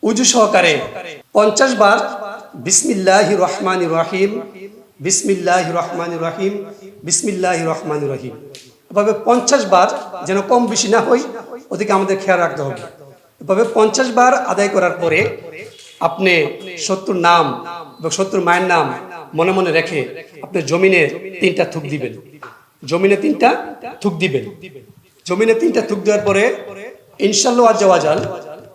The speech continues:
আপনি এই শত্রুরকে ধ্বংস করার যে আমল, ইনশাআল্লাহ আজ্জা ওয়া জাল, আপনি এই টানা তিন মঙ্গলবার যদি আমলটা আপনি নিয়মিতভাবে করতে পারেন, আল্লাহ পাক রাব্বুল আলামিন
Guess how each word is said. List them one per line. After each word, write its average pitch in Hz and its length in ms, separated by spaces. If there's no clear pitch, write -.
আপনি 170 280
এই 208 320
শত্রুরকে - 1200
ধ্বংস 185 300
করার 208 280
যে 185 120
আমল, 180 300
ইনশাআল্লাহ 240 480
আজ্জা 214 180
ওয়া 196 120
জাল, 196 320
আপনি 208 300
এই 220 300
টানা 247 340
তিন 269 180
মঙ্গলবার 247 420
যদি 240 260
আমলটা 208 340
আপনি 202 400
নিয়মিতভাবে 220 540
করতে 208 300
পারেন, 175 340
আল্লাহ 202 220
পাক 220 100
রাব্বুল 190 300
আলামিন 170 420